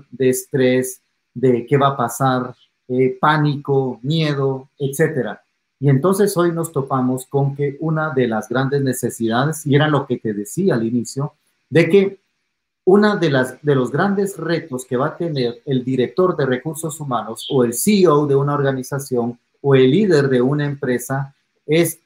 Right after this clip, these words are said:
cómo va a manejar la salud mental y la salud emocional de sus trabajadores.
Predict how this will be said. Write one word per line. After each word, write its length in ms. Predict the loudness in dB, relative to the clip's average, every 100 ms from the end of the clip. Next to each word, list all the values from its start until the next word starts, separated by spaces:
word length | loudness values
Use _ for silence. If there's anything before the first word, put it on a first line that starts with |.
| _
cómo 460 | 0 2 2 0 0
va 180 | 2 2
a 60 |
manejar 580 | 0 -2 -4 -2 -4 -2
la 120 | -4
salud 540 | -4 -6 -2 -2 -2 -4 -6
mental 760 | -4 -2 -4 -4 -2 -2 -4 -8 _ -4
y 100 | 0
la 120 | 0
salud 360 | -2 0 4
emocional 640 | 4 2 0 -4 -2 -2 0
de 140 | -2
sus 240 | -2 -8 -6
trabajadores. 840 | -4 -2 -4 -6 -6 -6 -12 -16